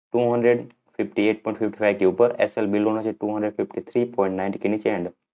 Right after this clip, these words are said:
टारगेट देखने को मिलने चाहिए टू सेवेंटी and टू एटी के। यहाँ पर हमने जिन भी कंपनीज के बारे में बात की, इन कंपनीज के अंदर कल की डेट में बहुत बड़ा गैप अप ओपन हो जाता है या फिर गैप डाउन ओपन हो जाता है,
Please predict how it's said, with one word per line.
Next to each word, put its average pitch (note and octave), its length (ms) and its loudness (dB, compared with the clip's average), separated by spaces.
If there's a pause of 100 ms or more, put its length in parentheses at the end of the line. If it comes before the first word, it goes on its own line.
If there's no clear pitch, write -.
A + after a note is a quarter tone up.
(460)
टारगेट G#2+ 320 6
देखने G#2+ 300 -2
को - 0 -
मिलने A#2 280 -2
चाहिए G#2+ 160 -4
टू G2 80 -2
सेवेंटी G#2+ 340 -2
and G2 140 -6
टू B2+ 160 4
एटी F#2+ 220 2
के। - 180 -10 (760)
यहाँ G#2+ 280 0
पर C3 140 4
हमने B2 300 0
जिन A2 220 0
भी A2+ 80 4
कंपनीज G#2+ 280 -2
के G2+ 100 -8
बारे G2+ 180 4
में G2 80 -2
बात G2 220 2
की, A2+ 220 0
इन G2+ 100 0
कंपनीज G#2 320 -2
के - 140 -6
अंदर G#2 280 2
कल G#2 220 0
की G#2 120 -6
डेट A2 180 0
में G2 100 2
बहुत G2+ 180 2
बड़ा A2 200 0
गैप G2 300 0
अप G2 80 0
ओपन G2+ 200 -2
हो A2+ 120 2
जाता A2 200 2
है G2 60 2
या A2 120 -4
फिर G#2 160 -2
गैप G2 200 0
डाउन G2+ 240 -2
ओपन G#2 180 -6
हो B2 80 0
जाता A#2+ 220 0
है, E2 100 -6